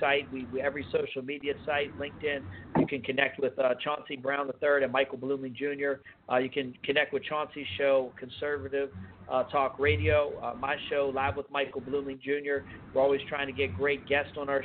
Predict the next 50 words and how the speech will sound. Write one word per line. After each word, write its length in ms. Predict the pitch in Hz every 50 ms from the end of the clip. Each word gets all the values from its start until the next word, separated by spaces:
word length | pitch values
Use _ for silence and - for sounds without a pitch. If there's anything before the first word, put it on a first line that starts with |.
| - -
show. 200 | 143 131 135 139 139 -
So 160 | - 131 127 123 - -
if 120 | 131 120 - 135
you 100 | 135 120 -
feel 100 | - 147 139
like, 200 | 135 135 135 - - - - 139
you 60 | 131
know, 220 | 135 131 127 123 - - - - - - -
you 120 | 139 143
have 80 | 139 - - -
something 260 | 156 135 - 147 135
important 460 | 131 127 - - 151 151 135 135 139
to 100 | - -
say, 140 | 147 143 139
you're 200 | 139 135 135 127
a 100 | 123 -
community 360 | - 139 143 147 143 139 143
leader, 280 | 135 131 135 135 139 139
you're 160 | 127 131 131
in 100 | 123 - -
politics, 540 | - 139 143 143 143 - - - - - -
you're 100 | - 123
running 240 | 120 139 143 - - -
for 120 | - 135 131
office, 360 | 139 143 139 - 143 139 - -
reach 240 | 135 143 151 - - 147
out 160 | 139 143 143 -
to 120 | 143 139
us, 120 | 139 135 - - - - - - - - - -
come 140 | 156 - -
get 160 | 147 147 147
on 120 | 151 143
our 160 | 143 139 135 - - -
show. 160 | 131 135 139
But 160 | 131 127 120
we 100 | 117 151
got 280 | 147 160 151 143 135 -
Deanna 420 | 139 135 131 143 165 175 175 165
Lorraine, 460 | 147 143 131 135 143 151 151 143 135 -
who's 220 | - 147 - - - -
running 320 | 143 156 160 165 160 143
against 420 | 135 127 - - 135 135 131 - - - - - - - - - -
Nancy 400 | - - 175 180 180 - 156 139 - -
Pelosi 480 | 147 139 135 143 156 160 139 127 135 127
in 80 | 120 113
District 340 | - - - - 156 143 - - -
twelve 260 | 147 147 147 139 139
in 120 | 139 127
California. 760 | - - 143 143 139 135 131 - - 147 139 139 135 127 117 113 - -
She's 100 | 151